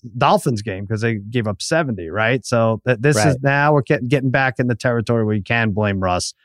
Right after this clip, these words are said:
Speaker 1: where two cornerbacks are out and he can't throw over the top kind of thing.
Speaker 2: Well, their run defense, last four games, gave up one twenty-two,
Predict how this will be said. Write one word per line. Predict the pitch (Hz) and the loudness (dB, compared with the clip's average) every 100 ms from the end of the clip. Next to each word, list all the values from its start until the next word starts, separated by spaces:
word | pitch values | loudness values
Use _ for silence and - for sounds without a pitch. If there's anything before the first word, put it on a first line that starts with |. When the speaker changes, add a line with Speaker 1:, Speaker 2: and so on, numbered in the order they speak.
| _ | _
Speaker 1:
where | - 101 | -2 -2
two | - 123 | 2 0
cornerbacks | 127 113 107 101 98 - | 2 2 4 2 0 0
are | 101 | 0
out | 98 98 | 2 0
and | 101 | -2
he | 95 | -2
can't | 107 95 | -2 0
throw | 101 104 | 2 2
over | 92 | 2
the | 85 | -2
top | - 98 87 _ _ _ _ - | -2 0 -2 _ _ _ _ -6
kind | 92 | -4
of | 90 | -4
thing. | 87 - - 139 | -4 -6 -6 0
Speaker 2:
Well, | 143 | 2
their | 139 170 | 4 4
run | 165 165 | 4 2
defense, | 147 131 - 107 - | 4 2 2 0 2
last | 113 123 - | 2 2 2
four | 123 110 | 0 2
games, | 110 107 98 | 2 2 0
gave | - 110 | 2 4
up | 101 92 | 4 2
one | - 117 131 | 2 2 2
twenty-two, | - 139 139 - 131 113 107 | 2 2 2 2 2 4 2